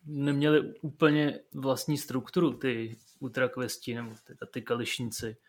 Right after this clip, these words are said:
tak, eh, to vedlo k poměrně zajímavé situaci v tom, že oni neměli jakým způsobem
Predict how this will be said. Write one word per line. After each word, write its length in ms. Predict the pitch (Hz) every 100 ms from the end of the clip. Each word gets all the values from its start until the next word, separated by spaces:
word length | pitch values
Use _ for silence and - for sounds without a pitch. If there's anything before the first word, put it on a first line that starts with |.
| - - - _
tak, 260 | - 123 -
eh, 360 | 127 123 127 127
to 100 | 143
vedlo 280 | 135 139 147
k 160 | 147 -
poměrně 580 | 143 123 - 143 139 151
zajímavé 440 | 127 135 139 151
situaci 540 | 156 123 - 139 135 165
v 80 | -
tom, 360 | 110 101 107 123
že 140 | 127
oni 500 | 127 123 131 139 139 -
neměli 600 | 127 127 120 123 135 147
jakým 280 | 139 139 151
způsobem 800 | - - 127 - 127 147 151